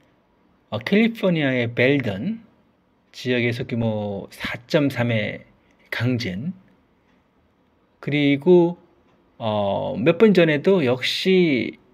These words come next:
이 캘리포니아의 벨던 지역에서 규모 사점오의 강진이 발생했습니다. 그리고 이 엘살바도르, 이 중앙아메리카의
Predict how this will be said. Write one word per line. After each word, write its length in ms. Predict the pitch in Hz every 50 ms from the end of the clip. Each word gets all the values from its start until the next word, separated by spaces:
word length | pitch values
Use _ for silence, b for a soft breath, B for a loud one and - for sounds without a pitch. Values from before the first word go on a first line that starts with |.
| _ _ -
이 220 | - 131 120 117 123
캘리포니아의 840 | - 180 208 208 190 - - 180 165 151 143 139 143 143 139 143 -
벨던 480 | 123 113 113 123 131 196 202 214 180
지역에서 520 | 190 151 143 131 110 113 113 113 - 151 -
규모 200 | - 123 120 120
사점오의 840 | 117 - - - 113 - - - 196 180 156 131 143 165 175 156
강진이 420 | - - 110 113 113 113 117 127 135
발생했습니다. 880 | 107 87 - - 104 104 95 - - 110 123 120 120 117 - - - _ _ _ _ _ _ _ _ B B B B B B B B B B B B B B B B B B B -
그리고 880 | - 180 165 180 185 180 156 175 - 180 180 175 175 170 165 165 160 156
이 120 | 139 131 - -
엘살바도르, 920 | 143 151 165 156 - 247 240 233 196 185 143 117 110 98 95 95 180 226 - - _ _ _ _ _ _ _ _ _ _ _ _ -
이 220 | 147 143 131 117 120
중앙아메리카의 1200 | - 175 185 180 160 156 151 143 139 135 135 - - - 139 127 123 120 120 131 143 156 160 165